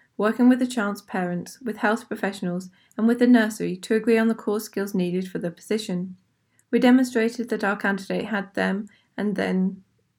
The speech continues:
worked on a plan to address the missing elements. We contacted partner agencies to help with the required training and manage suitable E S O L classes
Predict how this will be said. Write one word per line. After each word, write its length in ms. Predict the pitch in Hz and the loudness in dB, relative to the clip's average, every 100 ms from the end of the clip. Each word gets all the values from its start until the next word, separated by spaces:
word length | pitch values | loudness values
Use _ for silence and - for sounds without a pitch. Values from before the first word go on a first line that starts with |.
| _ | _
worked 380 | 185 208 214 214 | -2 0 0 -2
on 100 | 220 | -4
a 40 | |
plan 340 | 233 208 190 | -2 -2 0
to 120 | 185 214 | 0 -2
address 340 | 214 208 190 | 0 -2 -2
the 140 | - 190 | -4 -2
missing 340 | 185 185 170 | -2 -2 -4
elements. 600 | 202 196 175 175 - - _ _ _ _ _ | -4 -2 -2 -4 -8 -20 _ _ _ _ _
We 80 | 240 | -4
contacted 600 | 254 247 247 233 - 247 | 4 4 6 2 -2 -4
partner 280 | 247 208 196 | -2 0 0
agencies 580 | 190 196 185 185 180 | -2 -2 -4 -2 -4
to 100 | 185 | -4
help 280 | 220 226 226 | -2 0 0
with 100 | 208 | -4
the 80 | 190 | -6
required 420 | 190 190 190 185 | -8 -6 -4 -4
training 460 | 185 202 185 175 185 - _ - | -2 -2 -2 -4 -8 -12 _ -4
and 120 | 220 | 2
manage 480 | 220 220 214 220 - | 4 4 2 -2 -4
suitable 540 | - 220 - 196 196 - | -2 -2 -2 -4 -2 -2
E 160 | 202 | -2
S 200 | 185 196 - | 0 -2 -4
O 140 | 185 | -2
L 260 | 180 226 233 | 0 0 0
classes 560 | 233 185 185 185 180 | -2 -4 -4 -6 -8